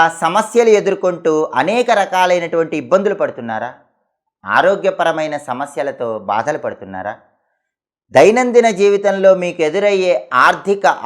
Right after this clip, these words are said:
ఆరోగ్య, కుటుంబ సమస్యలకి అతి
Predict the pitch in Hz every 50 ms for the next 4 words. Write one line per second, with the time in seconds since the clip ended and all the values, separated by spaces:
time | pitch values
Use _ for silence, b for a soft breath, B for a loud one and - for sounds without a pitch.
0 | 127 139 160 180 196 214 214 185 175 196 - - 180 175 175 226 226 220 208 202
1 | 202 180 165 165 160 - - 160 147 143 139 139 - 123 123 123 123 - _ _
2 | _ _ _ _ _ _ - - 117 - - - 233